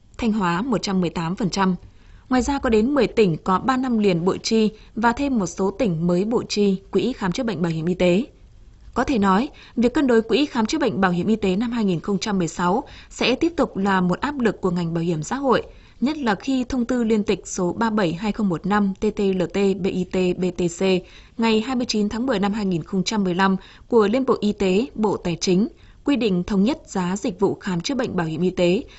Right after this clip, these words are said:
giữa các bệnh viện đồng hạng trên toàn quốc đã có hiệu lực từ ngày mùng một tháng ba năm hai nghìn không trăm mười sáu. Theo đó,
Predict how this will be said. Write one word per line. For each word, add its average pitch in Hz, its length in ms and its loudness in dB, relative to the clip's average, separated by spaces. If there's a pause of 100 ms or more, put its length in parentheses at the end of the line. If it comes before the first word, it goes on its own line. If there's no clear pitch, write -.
giữa 202 320 0
các 302 160 -6
bệnh 170 240 0
viện 185 260 0
đồng 185 180 0
hạng 185 260 -2
trên 196 200 -2
toàn 170 260 -6
quốc 247 180 4 (240)
đã 240 140 -4
có 226 120 -2
hiệu 233 300 0
lực 196 180 -2
từ 202 80 0
ngày 196 160 0
mùng 185 160 2
một 175 220 0
tháng 208 160 -4
ba 233 180 0
năm 220 120 -2
hai 220 140 -2
nghìn 165 160 -2
không 180 200 -2
trăm 185 160 -4
mười 160 100 -2
sáu. 175 360 -2 (340)
Theo 269 120 0
đó, 233 360 6